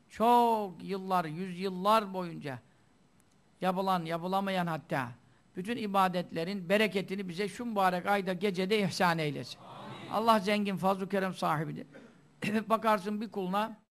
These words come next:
Speaker 1: efendim, başkasının yüz yıllarda yapamadığını bir kuluna bir saatte verebilir. Bir gecede de verebilir. Mesele istekli olmak, rağbetli olmak.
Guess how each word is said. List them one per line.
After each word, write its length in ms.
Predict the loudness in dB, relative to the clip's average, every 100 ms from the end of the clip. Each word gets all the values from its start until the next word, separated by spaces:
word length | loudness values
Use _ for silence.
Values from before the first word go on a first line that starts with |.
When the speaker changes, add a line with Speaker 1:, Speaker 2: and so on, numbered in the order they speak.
| _ _ _ _ _ _ _ _
Speaker 1:
efendim, 520 | -4 -2 -2 -4 -6 -14 -20 _ _ _ 0
başkasının 840 | 2 2 -2 -2 -4 -4 -4 -8 -16 _ -4
yüz 240 | -2 0
yıllarda 420 | -2 2 2 2 -2
yapamadığını 680 | -2 -2 0 -2 -4 -4
bir 120 | -6 -6
kuluna 340 | -4 -2 -2
bir 80 | -2
saatte 460 | 4 4 4 2
verebilir. 440 | 4 4 2 -2 -8 -14 -20 _ _ -8
Bir 80 |
gecede 420 | 0 0 0 0 -2
de 120 | -2
verebilir. 540 | -2 -4 -6 -10 -14 _ _ _ _ _ _ _
Mesele 400 | -6 -2 0 0
istekli 420 | -4 -2 -4 0
olmak, 380 | 0 0 0 0
rağbetli 480 | 0 0 0 -2 0
olmak. 340 | 0 2 -2